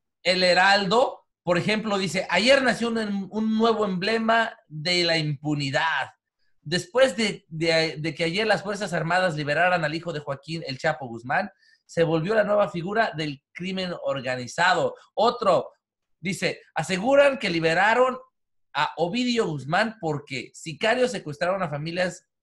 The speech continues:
de funcionarios". Otro, y se los digo así, uno tras otro: "Narco impone su ley en Sinaloa y exhibe la debilidad del Estado mexicano. El narco cuya detención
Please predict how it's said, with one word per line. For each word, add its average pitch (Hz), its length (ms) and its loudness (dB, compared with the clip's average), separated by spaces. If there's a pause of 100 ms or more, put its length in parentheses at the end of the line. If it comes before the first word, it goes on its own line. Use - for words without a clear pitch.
de 143 200 -12
funcionarios". 139 920 -2 (880)
Otro, 226 580 2 (180)
y 165 100 -6
se 185 140 0
los 165 140 0
digo 240 200 2
así, 214 300 0
uno 240 240 -2
tras 170 180 -2
otro: 214 380 -2 (240)
"Narco 247 480 2
impone 202 320 -4
su 143 160 -6
ley 247 440 2 (480)
en 180 200 0
Sinaloa 185 500 0
y 214 100 0
exhibe 214 300 -2
la 180 140 2
debilidad 156 500 0
del 190 140 -4
Estado 175 420 -2
mexicano. 151 1040 -4 (320)
El 180 220 -4
narco 247 280 0
cuya 180 220 -4
detención 165 640 -4